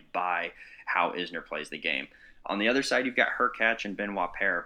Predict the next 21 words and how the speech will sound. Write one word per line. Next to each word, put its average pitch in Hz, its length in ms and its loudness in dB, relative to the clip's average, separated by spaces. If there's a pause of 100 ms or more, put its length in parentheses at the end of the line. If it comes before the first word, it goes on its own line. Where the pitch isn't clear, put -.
Paire, 95 240 0
obviously 95 320 -2
one 95 140 -4
of 92 40 -8
the 82 240 -6
flashiest 85 440 -4
players 85 380 -4
on 80 160 -8
the 73 60 -6
tour. 110 380 -2
Hurkacz 101 460 0 (200)
looking 95 600 -6
red 95 180 4
hot. 95 460 0 (400)
Um, 82 360 -2
so 92 460 -4 (480)
a 110 60 2
lot 120 200 4
of 156 100 -2
fun. 156 400 0 (100)
Um, 98 340 2